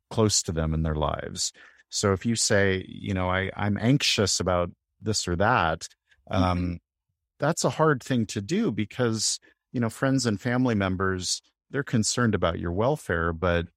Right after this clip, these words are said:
Speaker 1: you know, the way they respond, it might be reassuring. "Oh, you're fine. Everything's okay." And the person might think, "You don't get it. That's,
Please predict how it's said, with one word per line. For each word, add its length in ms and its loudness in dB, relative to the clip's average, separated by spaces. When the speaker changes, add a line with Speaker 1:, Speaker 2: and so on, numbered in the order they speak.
Speaker 1:
you 100 -6
know, 120 -4
the 140 -4
way 200 2
they 160 2
respond, 680 2
it 260 -4
might 200 -2
be 120 -2
reassuring. 760 0
"Oh, 140 0
you're 200 0
fine. 540 0
Everything's 500 -4
okay." 520 -2
And 140 -4
the 60 -4
person 380 -8
might 180 -6
think, 160 -12
"You 80 -6
don't 180 -2
get 220 2
it. 180 0
That's, 300 -6